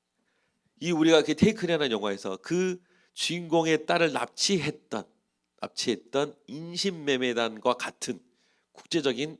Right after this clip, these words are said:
그런 인신매매단이 바로 바벨론이었습니다. 바벨론의 정책은 뭐-, 뭐였냐면 그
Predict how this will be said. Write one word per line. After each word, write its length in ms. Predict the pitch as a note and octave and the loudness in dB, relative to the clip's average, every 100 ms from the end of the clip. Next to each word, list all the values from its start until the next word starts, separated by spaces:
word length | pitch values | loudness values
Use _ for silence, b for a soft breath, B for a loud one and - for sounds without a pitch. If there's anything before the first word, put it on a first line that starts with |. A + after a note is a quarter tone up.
| - | -10
그런 200 | B2+ A#2+ | -8 -6
인신매매단이 840 | A#2 C3+ E3 C#3+ B2+ A#2 G#2+ A#2+ | -6 -6 -2 0 0 0 -2 -4
바로 360 | G#2 F#2+ D3+ D3+ B - | -4 0 0 -2 B -20
바벨론이었습니다. 760 | - G#2 A2 F#2 - - - | -8 -6 -6 -8 -14 -16 -12
바벨론의 440 | - C#3+ G3+ F#3+ D#3 | -2 2 4 4 2
정책은 320 | A#2+ C3+ E3 | -4 -2 -2
뭐-, 180 | G#2+ G2 | -2 -2
뭐였냐면 600 | A2+ B2 G2+ A2+ C#3 - B B B B B _ - | 0 0 0 2 2 0 B B B B B _ 2
그 480 | G#3 A3+ F#3 - | 6 8 6 2